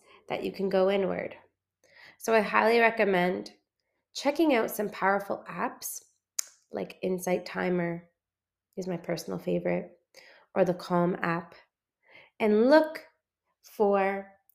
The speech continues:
connecting with my intuition meditation. I even have tons of meditations too that I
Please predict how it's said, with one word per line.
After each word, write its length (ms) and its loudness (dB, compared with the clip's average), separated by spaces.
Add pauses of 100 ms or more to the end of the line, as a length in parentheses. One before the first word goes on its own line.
connecting 560 -2
with 160 -4
my 80 -4
intuition 920 -6 (680)
meditation. 800 -8 (1000)
I 180 8
even 240 10
have 160 2
tons 280 2
of 100 2
meditations 720 -2
too 420 2 (600)
that 220 -6
I 400 -12